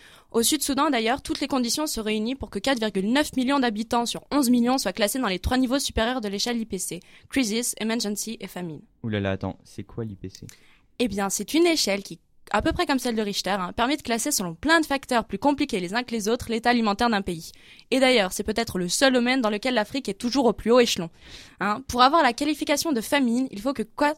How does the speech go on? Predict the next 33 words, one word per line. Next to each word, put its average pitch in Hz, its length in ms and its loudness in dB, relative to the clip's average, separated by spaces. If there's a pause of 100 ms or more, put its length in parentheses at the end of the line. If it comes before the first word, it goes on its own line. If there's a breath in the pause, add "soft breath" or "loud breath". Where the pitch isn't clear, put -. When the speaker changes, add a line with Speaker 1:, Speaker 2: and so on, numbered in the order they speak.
(100)
Speaker 1:
trois 294 240 2
conditions 277 420 0
soient 208 160 -4
réunies. 202 460 -4 (260 soft breath)
Que 220 80 0
plus 233 200 -2
de 190 100 0
vingt 254 320 2 (260)
pour 240 160 -4
cent 277 160 2
de 233 40 -2
la 180 80 -2
population 254 520 0
soit 208 120 -4
en 196 60 -2
état 208 180 -4
de 226 60 -12
catastrophe, 196 540 -8 (260 soft breath)
que - 80 -2
plus 202 160 -6
de 190 120 0
trente 320 280 0
pour 262 100 -2
cent 269 120 0
de 262 60 0
la 208 100 2
population 254 500 0
soit 190 140 -4
en 185 40 -2
état 208 220 -4
de 196 80 -2
malnutrition 240 560 -2
aiguë 202 260 -4